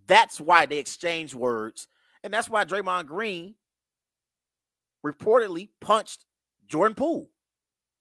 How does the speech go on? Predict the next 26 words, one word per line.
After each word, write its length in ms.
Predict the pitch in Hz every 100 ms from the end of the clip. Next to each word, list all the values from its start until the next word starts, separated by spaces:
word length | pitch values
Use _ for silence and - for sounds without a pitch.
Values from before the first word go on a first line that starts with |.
| _ _
Now, 360 | 202 233 226 - _ _ _ _ _ _ _
the 160 | 190
thing 340 | - 320 330 254
is, 480 | 285 294 311 - _ _ _ _ _ _ _ _ _ _ _
for 400 | - 254 320 311
the 80 | 196
Golden 280 | 196 233
State 240 | - 208 131
Warriors, 640 | 117 160 202 214 220 - _ _ _ _ _ _ _ _ _ _ _ _ _ _ _
the 60 | 143
Golden 240 | 175 226 269
State 260 | 254 185
Warriors, 580 | 151 190 185 175 175 - _ _ _
they 200 | 190 214
are 100 | 240
the 80 | 185
type 260 | - 196 196
of 140 | 151
organization 800 | 175 147 120 135 151 - 104 95 _ _ _ _ _ -
that 220 | 147 -
can 100 | 131
handle 640 | 98 170 180 120 104 107 _ _ _ _ _ _ _
these 440 | - 196 202 185 -
type 360 | - 175 160 -
of 100 | 131
situations. 720 | - 151 143 123 - - _